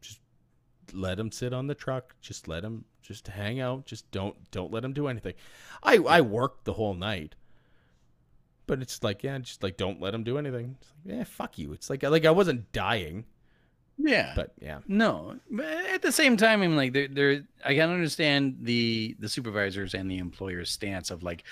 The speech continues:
Speaker 2: okay, um, he's, he's willing to work. He told us up front that this is going on and this could potentially change his life. But at the same
Speaker 1: Yeah.
Speaker 2: time,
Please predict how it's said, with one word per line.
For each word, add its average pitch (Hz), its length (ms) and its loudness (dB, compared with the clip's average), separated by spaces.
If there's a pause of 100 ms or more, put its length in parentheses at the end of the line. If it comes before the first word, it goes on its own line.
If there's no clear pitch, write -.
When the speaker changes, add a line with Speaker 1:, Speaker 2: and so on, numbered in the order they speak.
(280)
Speaker 2:
okay, 123 360 2 (220)
um, 107 560 0 (460)
he's, 135 400 0
he's 127 240 -2
willing 143 380 4
to 165 120 4
work. 113 300 2
He 113 180 -6
told 127 260 2
us 135 180 -2 (120)
up 113 220 -4
front 101 340 -2
that 95 220 -6
this 104 180 -2
is 110 140 -8
going 104 300 -2
on 95 280 0
and 98 180 -6
this 107 280 -4 (280)
could 117 300 2
potentially 98 460 -4
change 92 260 -4
his 82 140 -6
life. 87 300 -6
But 110 60 -4
at 101 60 -6
the 101 60 -4
same 117 220 2
Speaker 1:
Yeah. 110 160 0
Speaker 2:
time, 113 220 2